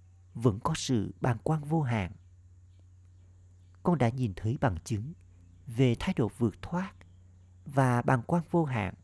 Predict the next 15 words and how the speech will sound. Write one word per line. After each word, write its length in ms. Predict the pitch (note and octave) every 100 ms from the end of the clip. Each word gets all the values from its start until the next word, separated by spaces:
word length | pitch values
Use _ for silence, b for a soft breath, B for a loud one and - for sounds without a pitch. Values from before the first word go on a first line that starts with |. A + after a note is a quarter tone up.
| - - - -
trong 140 | E3+
vòng 260 | A#2+ F2 F2+
một 220 | E2 -
giây. 320 | G#2 A2+ G2+ - - - - - - - - - - - - -
Ông 200 | C#3+ G#2+
ấy 300 | - F#2 C3 -
chỉ 160 | - F#2
có 220 | - G#2
một 320 | B2 G2+ -
mối 260 | F#2 G2 D3+
bận 220 | C#3 D#2 C#2+ -
tâm 260 | A2+ G2+ G2 - - - - - - - -
là 180 | B2+ C3+
phục 280 | - C3 -
vụ, 280 | A#2 F2+